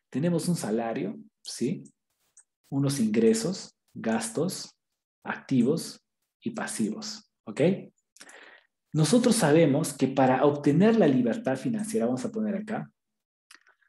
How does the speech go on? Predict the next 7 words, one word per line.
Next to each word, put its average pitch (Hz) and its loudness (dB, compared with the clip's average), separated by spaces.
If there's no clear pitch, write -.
para 120 0
obtener, 135 2
¿sí?, 151 -2
la 117 0
libertad 117 2
financiera, 151 0
necesitamos 131 -2